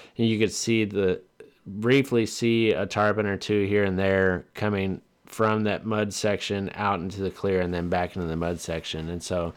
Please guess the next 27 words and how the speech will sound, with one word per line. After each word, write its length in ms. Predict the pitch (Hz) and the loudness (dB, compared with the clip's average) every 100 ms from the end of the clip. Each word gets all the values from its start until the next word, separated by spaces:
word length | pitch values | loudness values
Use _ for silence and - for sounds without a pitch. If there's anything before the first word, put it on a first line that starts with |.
| - - | -14 -8
but 140 | - 110 | -2 4
they 80 | |
were 160 | 120 101 | 4 4
deep. 400 | 82 107 107 - | 2 0 0 0
I 80 | 95 | -2
mean, 200 | 95 90 | -2 -2
like, 220 | 90 85 | -4 -4
you 140 | 101 | -6
couldn't 500 | 92 104 101 92 82 - 117 | -4 -2 -2 -2 -6 -10 -10
get 200 | 107 101 | -2 2
a 100 | 87 | 0
fly 400 | - 98 92 90 | -2 -2 0 0
cast 420 | 87 85 80 - | -2 -6 -6 -6
on 200 | 87 82 | -6 -6
'em 280 | 76 76 78 - - - | -6 -8 -10 -16 -20 -12
and 200 | - 92 | -4 -2
then 240 | 87 85 85 | -2 -2 -2
let 160 | 87 | -2
it 160 | 82 - | -2 -4
sink 400 | - 90 82 78 | -4 -4 -4 -4
and, 260 | 82 80 - | -6 -6 -8
and 220 | 90 90 | -6 -4
drag 300 | 82 80 78 | -2 -2 -2
it 120 | 76 | -4
in. 340 | 76 85 80 73 | -4 -4 -6 -8
So, 460 | - 78 73 73 - - - - - | -6 -4 -4 -8 -14 -20 -20 -20 -8
um, 560 | 101 101 90 85 80 87 | -2 0 2 2 0 -8